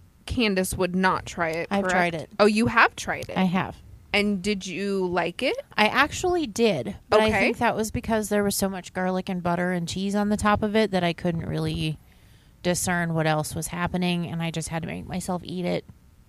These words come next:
Speaker 2: and not think about it.
Speaker 1: Would you eat it again?
Speaker 2: Yes, in
Speaker 1: Okay.
Speaker 2: the correct space,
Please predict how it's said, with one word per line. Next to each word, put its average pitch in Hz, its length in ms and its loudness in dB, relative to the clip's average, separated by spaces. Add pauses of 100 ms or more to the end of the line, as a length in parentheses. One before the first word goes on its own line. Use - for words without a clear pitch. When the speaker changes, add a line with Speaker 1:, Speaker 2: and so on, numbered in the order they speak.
(360)
Speaker 2:
and 170 160 -4
not 165 220 -6
think 170 160 -12
about 151 240 -12
it. - 100 -14 (960)
Speaker 1:
Would 208 240 -2
you 190 140 -6
eat 185 160 -4
it 180 160 -2
again? 175 840 -8 (480)
Speaker 2:
Yes, - 480 -4 (140)
in 196 120 0 (120)
Speaker 1:
Okay. 160 200 -4 (300)
Speaker 2:
the 175 220 -6
correct - 600 -14 (1400)
space, - 560 -10